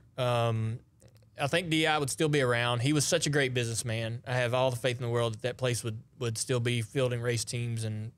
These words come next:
and have happy sponsors and, uh, have had a lot of race wins in between, uh, you know, then and now. And I would love to still be a part of it.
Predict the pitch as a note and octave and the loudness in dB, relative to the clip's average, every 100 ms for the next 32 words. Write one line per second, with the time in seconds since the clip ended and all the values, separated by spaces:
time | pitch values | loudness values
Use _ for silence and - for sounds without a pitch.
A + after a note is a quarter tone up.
0 | - A2+ A#2+ A#2 A2+ B2+ B2+ A#2 B2 A#2 | -10 -4 -2 -2 -2 -4 -2 -2 0 0
1 | A2+ B2 A#2+ G#2+ A2+ A2 - _ _ - | 2 2 2 0 -2 -6 -10 _ _ -20
2 | - - - A2+ A2 A2 A2 A#2 G#2+ A#2 | -20 -20 -6 0 2 2 2 2 2 0
3 | A#2 - - A#2+ B2 A#2 A#2+ A#2 - A#2 | -2 -12 -10 -2 0 2 0 0 -2 -2
4 | A2+ A2 A#2 G#2+ - A#2 A2+ A#2 - _ | -2 -2 -4 -4 -4 -4 -4 -6 -12 _
5 | B2 A2+ G#2+ A2 A#2+ - - B2+ A2 A2 | -12 -8 -6 -8 -10 -16 -8 -2 0 -2
6 | A2 - C#3+ B2 A#2 A2+ A2+ A2+ A2+ A2+ | -4 -12 -8 -2 0 0 0 0 0 -2
7 | - - - - - - - A#2 A2+ A2 | -6 -20 -20 -20 -20 -10 -2 0 2 0
8 | - A#2+ B2 A#2 B2 A#2 A#2+ A2+ - - | -2 0 2 4 2 2 0 -2 -6 -12
9 | A#2+ - C3 B2 A#2+ C3 C3+ A2+ G2+ | -8 -4 -2 0 0 2 2 0 -6